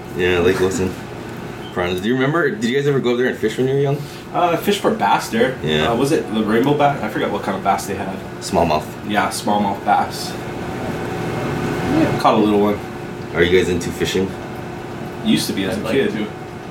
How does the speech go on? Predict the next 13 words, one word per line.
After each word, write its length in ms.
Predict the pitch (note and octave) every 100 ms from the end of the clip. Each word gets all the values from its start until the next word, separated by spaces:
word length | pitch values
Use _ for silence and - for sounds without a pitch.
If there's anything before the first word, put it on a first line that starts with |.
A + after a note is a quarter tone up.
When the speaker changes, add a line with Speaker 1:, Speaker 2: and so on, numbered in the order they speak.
| -
Speaker 2:
I 80 | A2+
bought 220 | A#2+ B2+
two 120 | - C#3
new 180 | C3+ A#2
poles 260 | C3+ B2+
last 240 | G#2+ G2+ A2
month 220 | A2+ -
from 160 | G#2
Walmart. 480 | G2 G#2+ A2 - - - - - - - - -
It's 100 | -
like 140 | -
twelve 320 | - A2 G2+
bucks. 340 | G#2+ - -